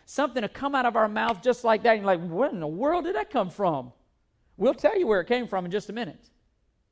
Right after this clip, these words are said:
It just came out. You didn't plan it. You didn't have to think about it. You didn't have to orchestrate it. You didn't have to do anything. Boom, it was there. That, that's the dangerousness of the tongue.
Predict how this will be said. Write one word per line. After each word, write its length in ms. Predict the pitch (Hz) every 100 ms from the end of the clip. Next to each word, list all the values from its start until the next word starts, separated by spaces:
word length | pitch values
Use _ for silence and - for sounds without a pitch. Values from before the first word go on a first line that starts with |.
| _ _ _ _ _ _ _ - -
It 80 |
just 220 | 190 233 -
came 240 | 247 247
out. 260 | 311 339 185
You 80 |
didn't 240 | 254 208 175
plan 360 | - 233 311
it. 240 | 466 - _ _ _ -
You 120 | 247
didn't 160 | 233 220
have 160 | 208
to 80 | 180
think 240 | - 277
about 380 | 285 254 277 339
it. 120 | 466 - _
You 160 | 226
didn't 180 | 240 208
have 200 | 214 196
to 60 | -
orchestrate 680 | 220 254 269 - 269 285 349
it. 180 | 349 _ _
You 200 | 208 285
didn't 200 | 277 240
have 140 | 233
to 40 | 190
do 140 | 233
anything. 580 | 262 226 185 180 143 143
Boom, 320 | 262 233 151
it 120 | 175
was 140 | 156 147
there. 280 | 180 123 117 - _ _ _ _ _ _ _ _ _ _ _ _ _
That, 240 | 202 175
that's 300 | 202 254 -
the 120 | -
dangerousness 720 | 175 208 269 226 202 - 208 220
of 100 | 185
the 80 | 175
tongue. 420 | 254 392 139